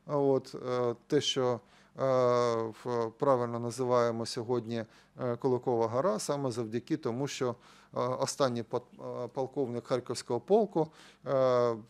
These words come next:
доволі значну кількість, е, козацьких земель прибрав до своєї власності,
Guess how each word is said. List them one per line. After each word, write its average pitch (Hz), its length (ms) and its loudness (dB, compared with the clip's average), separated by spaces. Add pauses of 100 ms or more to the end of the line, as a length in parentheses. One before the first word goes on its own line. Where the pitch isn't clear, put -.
доволі 139 500 4 (140)
значну 151 400 0
кількість, 131 580 0
е, 123 280 2 (300)
козацьких 135 500 4
земель 135 320 0
прибрав 127 520 2
до 127 100 0
своєї 120 280 0
власності, 175 680 2